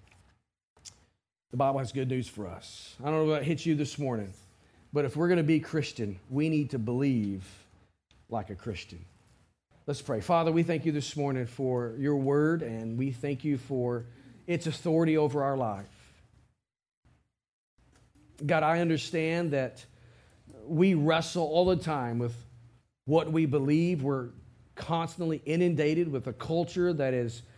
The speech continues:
uh, doing everything it can to move us away from you, to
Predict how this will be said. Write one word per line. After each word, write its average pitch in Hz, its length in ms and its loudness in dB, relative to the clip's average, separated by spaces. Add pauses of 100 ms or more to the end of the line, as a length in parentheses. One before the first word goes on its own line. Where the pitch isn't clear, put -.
(340)
uh, - 40 -16 (600)
doing 170 240 6
everything 180 440 4
it 185 120 4
can 190 320 2
to 135 80 0
move 156 560 6
us 113 360 -2
away 165 340 2
from 117 300 -4
you, 117 160 0
to 131 200 -2